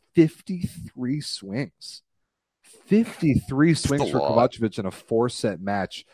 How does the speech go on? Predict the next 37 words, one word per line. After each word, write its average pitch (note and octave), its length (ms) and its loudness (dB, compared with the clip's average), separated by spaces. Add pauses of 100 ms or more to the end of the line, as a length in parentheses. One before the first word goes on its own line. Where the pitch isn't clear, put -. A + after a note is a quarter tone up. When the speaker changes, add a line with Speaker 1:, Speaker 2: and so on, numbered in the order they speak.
(200)
Speaker 1:
for A#2+ 140 2
a G#2 60 4
player C#3 280 2
of G2+ 200 -2
that G#2 260 0
play F#2+ 220 -4
style B2 400 0
is F#2+ 300 -8 (100)
too D#3 500 -4
many. G2+ 360 -2 (440)
And F#2+ 100 -8
that G#2+ 120 -2
might G#2+ 200 -2
be G2+ 100 -2
a F#2 80 0
little D#3+ 540 4
bit C#3+ 140 4
of A#2+ 120 2
a A2 40 2
red G2+ 260 0
flag F#2 240 -4
for F#2 120 -8
Xavier F2+ 380 -4
Che, F#2 200 -10
maybe, G#2+ 300 2
but C#3 140 -2
they G2+ 100 -2
do G2 180 -2
get G2 80 2
away F#2 160 0
with, F2+ 260 -6
uh, F2 140 -6
three F2+ 220 -12
points - 260 -20
in - 80 -20
this - 140 -20
one. - 100 -20